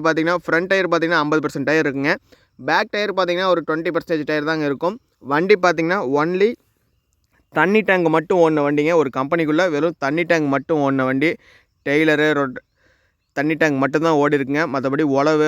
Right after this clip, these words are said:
ரொட்டவேட்டர் இதெல்லாம் அதிகமா ஓட கிடையாது. only தண்ணி டேங்கு, டெய்லர் தான் ஓடி இருக்கு. அதனால தான் பார்த்தீங்கன்னா பேக் டயர் இந்த அளவுக்கு தேஞ்சிருக்குங்க. மத்தபடி வண்டி full and full ஒரிஜினாலிட்டிங்க. எந்த இடத்துலையுமே பெயிண்ட் டச்சப்பு, ரீப்ளேஸ்மெண்ட்டு, அடிபாடு எங்கேயுமே கிடையாது. வண்டி பார்த்தீங்கன்னா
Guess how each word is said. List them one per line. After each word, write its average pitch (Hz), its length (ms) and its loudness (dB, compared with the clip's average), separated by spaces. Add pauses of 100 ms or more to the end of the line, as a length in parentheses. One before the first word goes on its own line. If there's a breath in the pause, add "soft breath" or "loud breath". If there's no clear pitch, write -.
(100)
ரொட்டவேட்டர் 135 380 -2
இதெல்லாம் 135 220 0
அதிகமா 135 260 0
ஓட 135 160 0
கிடையாது. 127 300 0 (240)
only 165 240 -2 (160)
தண்ணி 165 260 -6
டேங்கு, 170 280 -2 (580)
டெய்லர் 165 360 4
தான் 170 160 4
ஓடி 151 160 4
இருக்கு. 143 220 0
அதனால 147 300 2
தான் 151 100 -2
பார்த்தீங்கன்னா 143 400 -2
பேக் 139 240 -2
டயர் 147 240 -2
இந்த 131 160 -2
அளவுக்கு 143 300 0
தேஞ்சிருக்குங்க. 135 480 -2 (140)
மத்தபடி 139 380 0 (120)
வண்டி 165 260 2 (120)
full 180 280 0
and 185 140 -2
full 190 160 2 (100)
ஒரிஜினாலிட்டிங்க. 156 600 0 (100)
எந்த 151 180 0
இடத்துலையுமே 151 400 0
பெயிண்ட் 143 220 0
டச்சப்பு, 143 420 -2
ரீப்ளேஸ்மெண்ட்டு, 139 640 -4
அடிபாடு 139 460 0
எங்கேயுமே 131 360 -2
கிடையாது. 131 340 2 (440 soft breath)
வண்டி 156 280 2
பார்த்தீங்கன்னா 156 300 0